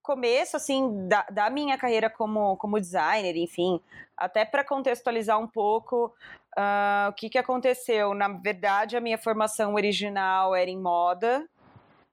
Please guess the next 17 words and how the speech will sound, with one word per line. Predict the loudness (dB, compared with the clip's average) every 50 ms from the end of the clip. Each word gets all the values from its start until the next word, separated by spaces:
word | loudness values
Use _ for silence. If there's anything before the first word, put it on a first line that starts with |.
| -6 -2
É, | 0 2 2 2 2 2 2 2 2 2 2 2 2 2 2 0 0 -2
então, | -2 -4 -6 -4 -2 0 0 2 2 0 0 -2 -2 -2 -2 -2 0 0 0
eu | 2
me | 0 0
formei | 0 0 0 0 0 0
como | 0 0 -2
estilista | -2 -2 -2 0 0 0 0 0 0 0 0
na | 0 0
Santa | -2 -4 -4 -2
Marcelina. | -2 -2 -2 0 0 0 2 2 2 2 2 2 0 0 -2 _ _ _ _ -20 -20 -20 _ _ _ _ -2
Então, | 0 0 0 -2 -2 0 2 2 2 2 0 0 -2 -2 -2 -2 -2 -2 0
eu | 0 0 0
meio | 2 2 2 2 2
tive | 0 0 0 0
esses | 0 0 0 -4 -4 0
dois | 0 2 2 2 0 -2
momentos | -2 -2 0 0 0 0 0 0 -2 0 0 0 0 0 -2 -6 -6 -6 -4 -6 -6 -10